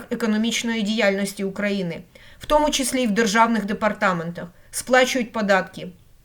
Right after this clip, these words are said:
Надають прихисток тисячам наших співгромадян беззастережно будь-якої сегрегації за релігійними, культурно-мовними або іншими ознаками свобод людини. Всі вони однозначно висловились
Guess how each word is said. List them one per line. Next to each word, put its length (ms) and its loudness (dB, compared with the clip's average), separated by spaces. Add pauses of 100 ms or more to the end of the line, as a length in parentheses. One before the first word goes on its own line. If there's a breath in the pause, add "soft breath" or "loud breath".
(340)
Надають 480 4
прихисток 520 0
тисячам 460 -2
наших 300 -2
співгромадян 720 -2 (340 loud breath)
беззастережно 840 6
будь-якої 480 0
сегрегації 880 0 (260 loud breath)
за 200 8
релігійними, 680 2 (260 soft breath)
культурно-мовними 1040 4 (180 loud breath)
або 260 4
іншими 380 2
ознаками 500 0
свобод 460 -4
людини. 480 -6 (320 soft breath)
Всі 200 -2
вони 200 4
однозначно 760 2
висловились 720 -2